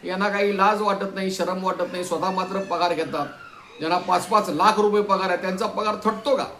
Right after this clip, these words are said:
ते मात्र आपला पगार या राष्ट्रीय आरोग्य अभियानामध्ये घेतात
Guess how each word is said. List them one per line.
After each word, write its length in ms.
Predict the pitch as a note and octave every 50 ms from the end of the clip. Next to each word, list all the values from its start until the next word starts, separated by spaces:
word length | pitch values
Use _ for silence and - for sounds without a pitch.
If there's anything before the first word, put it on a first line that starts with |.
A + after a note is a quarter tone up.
| - - - - - - - - - - -
ते 80 | F3+ G3+
मात्र 260 | A3 A#3 A3 A3 A#3+
आपला 320 | B3+ A#3 A3 - B3 B3
पगार 300 | A#3 G3+ A#3 A3+ B3 A#3+
या 140 | B3+ B3+ B3+
राष्ट्रीय 360 | A#3+ A3+ G#3 G3 - A3 A#3+
आरोग्य 280 | A#3 A3+ A#3 A#3 A#3 A3+
अभियानामध्ये 540 | G#3+ G#3 A#3 A#3 A#3 A#3+ A#3 A#3 A#3+ B3 B3
घेतात 320 | G3 G#3+ A#3+ D4 - -